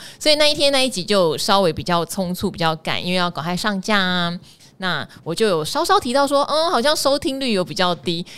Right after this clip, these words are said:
其实是因为我们上架时间也许晚了点。那我们都是尽量在每天的傍晚六点前上架啦。我看到有听众写说：“哎呀，你们没有准时在五点半前上架。”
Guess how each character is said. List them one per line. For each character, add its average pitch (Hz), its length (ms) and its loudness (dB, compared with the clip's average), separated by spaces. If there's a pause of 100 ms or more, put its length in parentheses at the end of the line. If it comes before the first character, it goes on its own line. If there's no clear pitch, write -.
其 220 160 0
实 240 100 4
是 233 160 -2
因 233 80 2
为 233 120 4
我 180 40 4
们 156 140 -4
上 196 180 2
架 185 160 0
时 170 160 -8
间 170 160 -2
也 160 80 -2
许 165 140 -4
晚 135 260 -4
了 143 120 -6
点。 - 280 -8 (340)
那 339 200 4
我 220 60 4
们 165 240 -2
都 277 160 2
是 311 120 -4
尽 262 220 -4
量 226 240 2
在 214 160 2
每 156 240 -2
天 196 380 -2
的 180 120 0
傍 190 220 0
晚 165 180 -2
六 185 140 0
点 160 200 -8
前 165 220 -8
上 180 280 -4
架 170 220 0
啦。 160 120 -4
我 - 80 -6
看 208 160 -2
到 214 80 4
有 175 260 2 (320)
听 247 160 0
众 262 160 4
写 180 200 0
说 208 180 0
：“哎 262 80 4
呀， 277 80 4
你 220 160 2
们 202 140 2
没 220 80 4
有 254 120 6
准 190 220 -2
时 165 180 -6
在 185 460 2
五 175 160 -4
点 175 260 -2
半 170 220 -2
前 143 240 -8
上 151 300 -6
架。” 143 200 -6